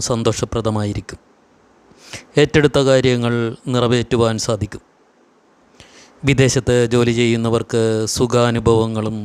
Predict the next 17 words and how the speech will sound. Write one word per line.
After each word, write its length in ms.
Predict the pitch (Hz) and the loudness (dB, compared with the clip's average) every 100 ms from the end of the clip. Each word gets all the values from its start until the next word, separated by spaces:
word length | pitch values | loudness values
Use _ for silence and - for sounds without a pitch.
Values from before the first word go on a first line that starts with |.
| 101 | -10
സ്ഥാനലബ്ധിയും 840 | - 120 113 113 113 104 113 107 101 107 - | -2 -2 0 -2 -4 -4 -6 -6 -8 -14 -6
സാമ്പത്തിക 440 | - 117 117 117 113 110 | -2 0 0 -2 -2 -2
നേട്ടവും 400 | 110 104 101 98 - - - - _ 123 | -4 -4 -4 -6 -14 -20 -20 -20 _ -2
ഈ 40 | 117 110 | 2 2
ആഴ്ചയുണ്ടാവും. 680 | 107 113 104 101 98 90 _ _ _ _ _ _ _ _ _ _ _ _ - - _ _ - | 0 -4 -6 -4 -6 -8 _ _ _ _ _ _ _ _ _ _ _ _ -20 -20 _ _ 0
കാർഷിക 340 | 165 - 170 156 | 0 2 2 2
മേഖലയിൽ 380 | 147 143 147 143 | 2 2 2 2
പ്രവർത്തിക്കുന്നവർക്ക് 840 | 143 131 143 131 139 135 131 - 131 123 | 0 0 -2 -2 0 0 0 0 0 0
സാമ്പത്തികമായി 720 | 135 123 123 120 120 117 113 113 | -2 -2 -2 -2 0 0 -2 -2
നേട്ടം 260 | 117 113 110 | -4 -4 -6
പ്രതീക്ഷിക്കാം. 540 | 110 104 101 113 - 98 _ _ _ _ _ _ _ _ - - - - - - | -4 -6 -8 -10 -14 -18 _ _ _ _ _ _ _ _ -20 -20 -20 -20 -6 -2
കലാ 240 | 131 123 120 117 | 2 2 2 2
കായിക 280 | 127 123 120 117 | 0 2 0 0
രംഗത്തുള്ളവർക്കും 760 | 117 117 117 113 110 - 113 110 113 117 - 254 131 | -2 -2 -2 0 -2 -4 -8 -8 -12 -16 -20 -6 0
രാഷ്ട്രീയ 380 | 131 - 143 127 123 | 0 0 -2 0 0
നേതൃത്വത്തിലുള്ളവർക്കും 1120 | 127 127 123 120 - 120 120 117 110 - 110 107 120 - | -2 -2 -4 -4 -2 0 2 0 -2 -6 -8 -10 -14 -8
അംഗീകാരങ്ങളും 800 | 127 120 123 120 117 117 110 107 | -4 0 0 2 0 0 -4 -6